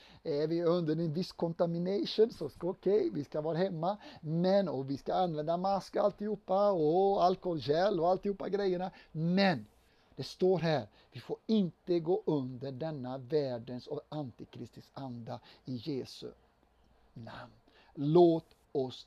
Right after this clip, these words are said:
ge akt på varandra. Låt oss uppmuntra varandra till kärlek och till goda gärningar. Och inte överge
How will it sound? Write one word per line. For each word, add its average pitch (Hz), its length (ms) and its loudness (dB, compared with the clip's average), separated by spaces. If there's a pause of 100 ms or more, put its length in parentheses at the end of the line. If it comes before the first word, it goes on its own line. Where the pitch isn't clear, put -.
ge 120 320 -8
akt - 520 -12 (180)
på 117 100 -14
varandra. 113 480 -16 (380)
Låt 180 540 6
oss - 180 -8 (100)
uppmuntra 165 840 8
varandra 139 440 -4
till 127 160 -10
kärlek 123 500 -8 (200)
och - 180 -16
till 117 120 -14
goda 117 300 -12
gärningar. 120 560 -12 (200)
Och 151 200 -6 (260)
inte 262 440 4
överge 139 580 6